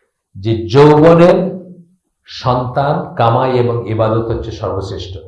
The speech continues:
একটু চিন্তা করে দেখেন তো, কথা ঠিক কিনা? ঠিক কথাটা। কারণ আপনার যত বয়স বাড়বে, আপনার বাচ্চাটা সর্বাঙ্গ সুন্দর সুস্থ হওয়ার চান্সটা তত কমে যাবে, তাই না? আপনি যদি ষাট বছর বয়সে একটা বাচ্চা নেন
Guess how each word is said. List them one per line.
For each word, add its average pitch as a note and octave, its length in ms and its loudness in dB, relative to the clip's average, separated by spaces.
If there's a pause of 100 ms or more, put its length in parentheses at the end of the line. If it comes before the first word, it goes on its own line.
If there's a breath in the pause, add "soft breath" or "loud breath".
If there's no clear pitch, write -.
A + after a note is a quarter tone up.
(180)
একটু A#2+ 160 -12
চিন্তা C3 180 -4
করে B2+ 180 -2
দেখেন A#2+ 240 -4
তো, B2 60 -8
কথা B2+ 240 -2
ঠিক - 160 -6
কিনা? C3 240 -8 (220)
ঠিক F2 200 -10
কথাটা। D#2+ 300 -16 (600)
কারণ G#2 140 -2
আপনার A#2+ 320 0
যত C3 180 2
বয়স G2+ 500 0
বাড়বে, G2 580 0 (440)
আপনার F2 300 -6
বাচ্চাটা A2+ 720 -4 (260)
সর্বাঙ্গ D3 640 2
সুন্দর D#3 400 2
সুস্থ C#3 320 -2
হওয়ার B2 280 0
চান্সটা G#2 500 -8
তত A#2+ 180 -6
কমে D#3 260 -2
যাবে, F#2 260 -6
তাই B2 100 -6
না? F3 260 -12
আপনি A#2 140 -14
যদি A#2 100 -10
ষাট B2+ 260 -4
বছর C3+ 200 -6
বয়সে A#2+ 240 -2
একটা A2 180 -4
বাচ্চা G#2+ 300 -2
নেন G2+ 200 -6